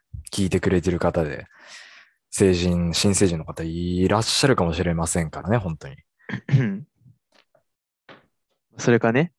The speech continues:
Speaker 2: 新成人になって、
Speaker 1: うん。
Speaker 2: このラジオを聞く時が、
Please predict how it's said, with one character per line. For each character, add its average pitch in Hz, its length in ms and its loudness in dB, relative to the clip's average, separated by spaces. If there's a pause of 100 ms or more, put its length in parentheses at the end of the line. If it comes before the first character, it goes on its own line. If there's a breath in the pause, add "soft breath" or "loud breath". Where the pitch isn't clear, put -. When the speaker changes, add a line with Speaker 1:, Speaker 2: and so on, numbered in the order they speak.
(340)
Speaker 2:
新 - 280 -6
成 113 180 2
人 104 220 0
に 101 80 -6
な 110 120 2
っ 117 60 -14 (240)
て、 101 480 2 (720)
Speaker 1:
う 85 80 -4
ん。 78 120 -8
Speaker 2:
こ - 100 -6
の 104 100 4
ラ 104 140 4
ジ 98 160 0
オ 104 80 2
を 113 200 -2 (840)
聞 - 80 -8
く - 120 -8
時 107 280 0
が、 - 200 0